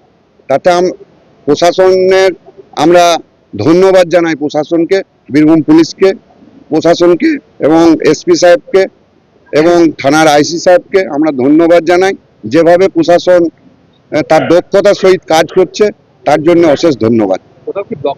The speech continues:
Speaker 2: সভাপতির কাছ থেকে এরকম কোনো, মানে, ঘটনা ঘটেছিল যাতে আপনি
Speaker 1: দেখুন, আমার কিছু, আহ, অভ্যন্তরীণ ব্যাপার আছে যা হয়তো এই মোমে-, মোমেন্টে মিডিয়ার সামনে না বলাই উচিত।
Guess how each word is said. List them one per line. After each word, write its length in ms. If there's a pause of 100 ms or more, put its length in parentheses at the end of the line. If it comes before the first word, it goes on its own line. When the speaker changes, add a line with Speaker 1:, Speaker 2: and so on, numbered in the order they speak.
Speaker 2:
সভাপতির 380
কাছ 200
থেকে 220
এরকম 160 (100)
কোনো, 200 (400)
মানে, 220 (200)
ঘটনা 200
ঘটেছিল 300
যাতে 220
আপনি 240
Speaker 1:
দেখুন, 280
আমার 460
কিছু, 320
আহ, 1120
অভ্যন্তরীণ 580
ব্যাপার 340
আছে 220
যা 320
হয়তো 300
এই 140
মোমে-, 400 (340)
মোমেন্টে 480 (160)
মিডিয়ার 400
সামনে 400
না 200
বলাই 300
উচিত। 300